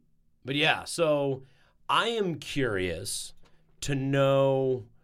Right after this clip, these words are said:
rea-, to know more about your experience, like, being a mom and, like, really exclusively focusing on that,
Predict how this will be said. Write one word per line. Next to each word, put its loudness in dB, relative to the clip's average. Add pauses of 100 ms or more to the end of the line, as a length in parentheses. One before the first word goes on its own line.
(420)
rea-, -4
to -6
know 2
more 2
about 0
your 0
experience, -4 (560)
like, -4 (1300)
being 2
a 4
mom 2
and, -4
like, -6
really -2
exclusively -4
focusing -6
on -4
that, -2